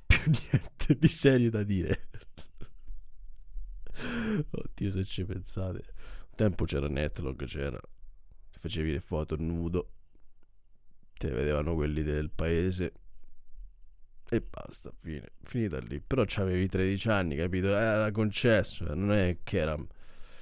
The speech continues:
cioè era, pff, era concepibile, era il fatto di cercare attenzione tramite sti social. C'avevi dodici anni comunque.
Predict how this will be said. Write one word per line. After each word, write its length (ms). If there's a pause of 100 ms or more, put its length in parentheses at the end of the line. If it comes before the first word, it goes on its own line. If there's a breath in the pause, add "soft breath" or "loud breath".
(160 loud breath)
cioè 160
era, 420
pff, 320 (200)
era 180
concepibile, 840
era 220
il 200
fatto 360
di 80
cercare 380
attenzione 640
tramite 380
sti 200
social. 520 (680 soft breath)
C'avevi 400
dodici 400
anni 320
comunque. 600